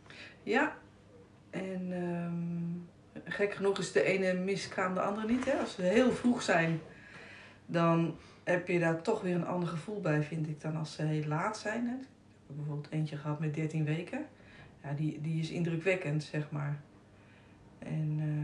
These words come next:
eh, maar als ze zo heel vroeg zijn, dan, eh, zeker als je er een paar hebt gehad, dan,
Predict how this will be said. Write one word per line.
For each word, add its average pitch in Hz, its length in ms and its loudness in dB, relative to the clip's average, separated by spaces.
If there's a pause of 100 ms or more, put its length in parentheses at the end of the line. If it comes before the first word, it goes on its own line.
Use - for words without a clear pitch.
(160)
eh, 151 80 -2
maar 160 120 2
als 156 160 2
ze 170 100 -2
zo 156 200 4
heel 165 160 6
vroeg 214 320 -6
zijn, 214 500 2 (440)
dan, 175 460 0 (260)
eh, 160 100 -4 (220)
zeker 196 340 4
als 180 80 6
je 190 80 -2
er 175 80 2
een 170 220 0
paar 226 260 12
hebt 214 160 6
gehad, - 440 2
dan, 190 280 8